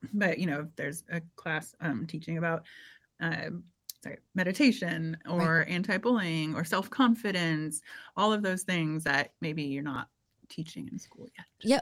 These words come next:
Speaker 2: g-, well, they're not, and mindfulness is the most important. I remember my mom would, you know, take me with her to,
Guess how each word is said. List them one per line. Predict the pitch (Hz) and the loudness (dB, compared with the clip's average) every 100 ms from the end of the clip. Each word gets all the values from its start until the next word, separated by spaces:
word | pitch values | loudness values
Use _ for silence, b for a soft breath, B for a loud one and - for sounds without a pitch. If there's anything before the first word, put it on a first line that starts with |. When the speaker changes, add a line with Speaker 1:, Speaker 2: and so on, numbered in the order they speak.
| - | 2
Speaker 2:
g-, | - | 2
well, | 208 247 | 6 6
they're | 240 269 | 6 8
not, | 269 370 | 8 8
and | 214 190 | 6 6
mindfulness | 196 220 262 254 226 214 | 6 6 6 4 4 2
is | 233 | 0
the | 208 | 4
most | 226 294 320 | 6 4 2
important. | 202 170 165 | 2 4 6
I | 175 | 4
remember | 208 214 208 233 | 4 2 4 4
my | 220 | 4
mom | 202 180 220 262 | 6 6 6 4
would, | 190 - | 2 2
you | 190 | 2
know, | 196 196 | 4 4
take | 196 190 190 | 4 4 4
me | 208 | 0
with | 196 208 | 0 2
her | 202 | 4
to, | 175 | 4